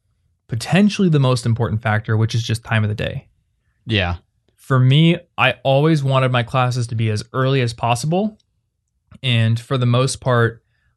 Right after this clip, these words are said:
Speaker 1: I was able to get my classes done, I think usually by three o'clock every single day. I think there was one semester where I had to take a class that ended at five.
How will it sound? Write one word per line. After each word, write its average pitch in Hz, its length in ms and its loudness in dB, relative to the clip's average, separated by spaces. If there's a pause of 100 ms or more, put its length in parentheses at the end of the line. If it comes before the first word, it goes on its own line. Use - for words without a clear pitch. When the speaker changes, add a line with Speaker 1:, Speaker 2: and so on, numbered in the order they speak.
Speaker 1:
I 117 120 0
was 113 240 0
able 117 300 0
to 117 140 -6
get 117 220 -2
my 120 120 0
classes 117 460 -2
done, 110 440 0 (600)
I 113 140 -2
think 262 360 -2
usually 127 640 4
by 107 220 0
three 127 380 -2
o'clock 120 420 0
every 117 180 0
single 113 280 0
day. 104 340 0
I 104 40 -6
think 147 120 -4
there 131 100 -2
was 117 140 -2
one 120 220 2
semester 110 480 -2
where 107 160 -2
I 104 60 -2
had 104 180 -2
to 120 40 -14
take 104 380 -6
a 120 80 -10
class 107 300 -6
that - 100 -8
ended 107 180 -2
at 113 120 -8
five. 101 420 -4